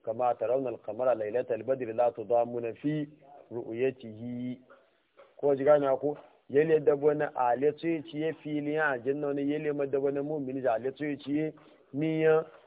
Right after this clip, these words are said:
aljanna ne. Amma ga le to ya ci ya aljanna ni ma da aljanna ne, wacce kun yele ya to ya ci na. Ga na ya gimi na ja azaba na ga ya gimi na na ga le to ya ci ya ma. "Kalla innahum an rabbihim yawma idhin lamahjubun."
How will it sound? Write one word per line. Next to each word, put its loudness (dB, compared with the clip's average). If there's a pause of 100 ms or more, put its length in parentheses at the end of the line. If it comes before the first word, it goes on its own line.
aljanna 0
ne. 2 (400)
Amma 0
ga 8
le 2
to -8
ya -4
ci -6
ya 6
aljanna -2
ni -4
ma -2
da -4
aljanna -4
ne, -6
wacce -6 (100)
kun -6
yele -4
ya -2
to -8
ya -4
ci -10
na. -8 (340)
Ga 2
na 0
ya -2
gimi -6
na -2
ja -2
azaba 0
na -6
ga -6
ya -4
gimi -6
na -6
na -4
ga -2
le -8
to -8
ya -4
ci -12
ya -4
ma. -8 (520)
"Kalla 0
innahum -2
an 0
rabbihim -2
yawma 4
idhin -2 (420)
lamahjubun." -2